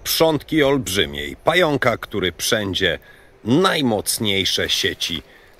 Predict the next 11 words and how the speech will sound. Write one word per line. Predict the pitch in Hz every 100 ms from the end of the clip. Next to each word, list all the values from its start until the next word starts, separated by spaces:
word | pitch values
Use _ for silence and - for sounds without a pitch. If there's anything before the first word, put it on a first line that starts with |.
| -
na | 107 98
świecie. | - - 160 156 - 139 117 - _ - -
Zobaczymy, | 85 110 101 90 - 110 87
czy | - 87
dorosła | 87 95 90 92 80
przątka | - 104 85 - 82
olbrzymia | 78 78 101 127 104 90 - _ _ -
skusi | - - 80 90
się | - 101
na | 107 113
drewnojada. | 90 87 101 117 87 78 85